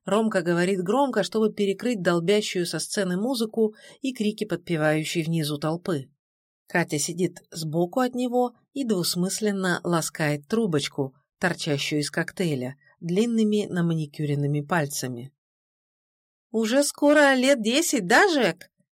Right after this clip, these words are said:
Фирсова из-под тишка оценивает Ромку взглядом. И, похоже, мой неудавшийся ухажёр — проходит первичную проверку.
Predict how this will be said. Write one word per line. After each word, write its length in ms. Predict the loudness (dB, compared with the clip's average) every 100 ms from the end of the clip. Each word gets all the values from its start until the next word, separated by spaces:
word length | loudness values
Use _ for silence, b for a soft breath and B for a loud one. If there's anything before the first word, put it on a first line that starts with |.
| _
Фирсова 520 | -2 -2 0 2 2
из-под 320 | -2 -6 -6
тишка 500 | -4 -4 -2 -4 -2
оценивает 760 | -6 -6 -4 -2 -2 -2 -4 -8 -4
Ромку 460 | -2 -2 -2 -4
взглядом. 760 | -4 -2 0 0 -2 -6 -12 _ _ _ _ _ _ _ -8
И, 120 | -4
похоже, 640 | -2 0 2 2 0 -6 b b _
мой 200 | 0 2
неудавшийся 680 | 2 2 0 0 -4 -4 -4
ухажёр — 520 | 0 0 4 2 2 _ _ _
проходит 560 | 0 2 2 2 -2 -8 -2
первичную 680 | 0 0 -2 -4 -4 -4 -2
проверку. 680 | -2 0 0 -2 -10 -14